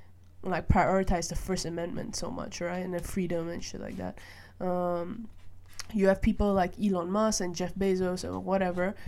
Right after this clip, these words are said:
who have so much money that they can basically form their own co-, their own country if you, if, uh, if they want to. You ask how?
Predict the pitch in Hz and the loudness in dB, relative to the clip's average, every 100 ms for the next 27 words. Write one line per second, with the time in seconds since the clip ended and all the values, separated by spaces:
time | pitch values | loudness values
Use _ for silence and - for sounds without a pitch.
0 | - - 208 196 - 190 - - 226 277 | -6 2 4 4 2 0 2 2 2 2
1 | 359 202 - 170 185 185 240 - - - | 2 0 0 0 0 0 -4 -6 -8 4
2 | 196 185 220 277 302 220 190 247 - 240 | 4 6 2 4 2 4 4 2 0 0
3 | 190 - 196 214 214 175 170 175 - 190 | 0 2 2 4 4 0 0 -2 -2 -6
4 | - 185 170 180 175 196 196 - - - | -2 -2 0 -2 -2 -4 -4 -6 -6 -6
5 | 67 - - - - 175 - 175 175 175 | -6 -8 -10 -10 -6 -4 -2 -4 -4 -6
6 | 190 185 175 185 175 - - - - - | -4 0 2 2 0 -2 -6 -8 -10 -4
7 | 208 190 160 160 - - 160 185 370 | 0 4 4 2 -4 2 4 4 2